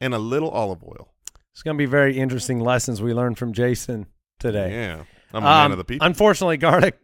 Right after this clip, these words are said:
Speaker 2: salt was gonna be my number one pick.
Speaker 1: It
Speaker 2: Now,
Speaker 1: would've been
Speaker 2: does that
Speaker 1: great.
Speaker 2: mean if you take garlic salt, I can't take garlic?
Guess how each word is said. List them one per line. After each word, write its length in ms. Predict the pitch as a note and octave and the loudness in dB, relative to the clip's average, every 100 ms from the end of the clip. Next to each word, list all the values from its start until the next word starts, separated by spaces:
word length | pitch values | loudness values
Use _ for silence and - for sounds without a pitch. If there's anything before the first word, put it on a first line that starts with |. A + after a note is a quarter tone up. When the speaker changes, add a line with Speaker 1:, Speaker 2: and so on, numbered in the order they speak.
| - | -6
Speaker 2:
salt 280 | - D3 C#3+ | 6 6 6
was 140 | A#2+ | 2
gonna 160 | C#3+ B2+ | 0 2
be 120 | C3+ | 0
my 140 | B2+ | 0
number 240 | B2 A2+ G#2+ | 0 0 -2
one 240 | G2+ F#2 | -2 -4
pick. 460 | - C#3 C3+ - _ _ _ _ _ | 2 2 2 -4 _ _ _ _ _
Speaker 1:
It 80 | - | 2
Speaker 2:
Now, 80 | F#3+ | 4
Speaker 1:
would've 100 | G3+ | 6
been 60 | G#3 | 4
Speaker 2:
does 60 | F#3+ | 6
that 160 | B3 B3+ | 6 6
Speaker 1:
great. 40 | |
Speaker 2:
mean 200 | A3 G#3 | 2 2
if 120 | F#3 | 0
you 140 | F3+ F#3+ | 0 2
take 220 | F#3 E3 | 2 2
garlic 280 | D#3+ D3 C3+ | 2 2 0
salt, 280 | - C#3+ - | -4 -4 -2
I 140 | C3 | -4
can't 200 | C#3 D3+ | -2 -4
take 200 | C3+ C3+ | -4 -4
garlic? 500 | B2 B2 C3 G3 _ | -2 0 -2 -4 _